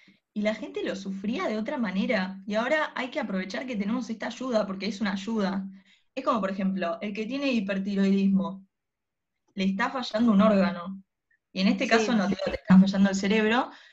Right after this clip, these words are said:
Speaker 1: pero sí hay un desequilibrio en tu sistema nervioso, o sea, es algo biológico, y si tenés la posibilidad de tomar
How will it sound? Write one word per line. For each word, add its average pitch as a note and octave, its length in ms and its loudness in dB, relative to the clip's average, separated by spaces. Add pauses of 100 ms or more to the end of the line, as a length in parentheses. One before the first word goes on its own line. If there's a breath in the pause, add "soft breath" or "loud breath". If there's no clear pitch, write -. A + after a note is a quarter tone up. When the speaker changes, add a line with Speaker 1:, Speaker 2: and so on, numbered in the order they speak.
(180 loud breath)
Speaker 1:
pero C4 200 4
sí C#4 200 -2
hay C4 160 4
un B3+ 100 2
desequilibrio A3 680 -2
en G#3+ 120 6
tu F#3+ 100 -4
sistema A3+ 360 0
nervioso, G3+ 540 0
o G#3 60 -4
sea, A#3+ 140 -2
es B3+ 140 -4
algo C#4 220 2
biológico, G3+ 920 0 (380 soft breath)
y A3 100 -2
si G3 160 0
tenés A3+ 240 2
la D#4+ 140 2
posibilidad F#3+ 640 0
de F#3+ 200 0
tomar G3 520 2